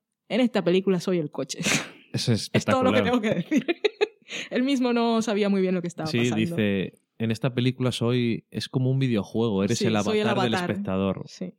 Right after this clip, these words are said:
Speaker 1: que no es verdad.
Speaker 2: No, porque en ningún momento quisieras ni consiguen ponerte en su lugar.
Speaker 1: Porque en los videojuegos te explican, ¿no?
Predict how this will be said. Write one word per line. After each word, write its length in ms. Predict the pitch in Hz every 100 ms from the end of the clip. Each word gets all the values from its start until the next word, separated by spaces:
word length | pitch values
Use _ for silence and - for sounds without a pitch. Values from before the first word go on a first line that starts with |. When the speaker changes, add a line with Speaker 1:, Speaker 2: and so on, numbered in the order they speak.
| _ -
Speaker 1:
que 100 | 175
no 60 |
es 60 | 151
verdad. 240 | 143 175 349 _ _ _ _ _ _ _ _ _
Speaker 2:
No, 260 | - 107 104
porque 260 | - - 110
en 60 |
ningún 200 | 101 98
momento 720 | 104 107 110 110 101 95 90 -
quisieras 840 | 104 - 107 107 104 104 - - - _ _ -
ni 340 | 117 110 107
consiguen 480 | 101 98 - 104 101
ponerte 540 | 92 101 98 - 90 90
en 180 | 90 - - - -
su 200 | - 101
lugar. 260 | 92 98 147 - _
Speaker 1:
Porque 300 | 202 202 196
en 60 |
los 80 | 190
videojuegos 440 | 180 170 165 156 254
te 80 | 247
explican, 440 | - 175 214 214
¿no? 160 | 190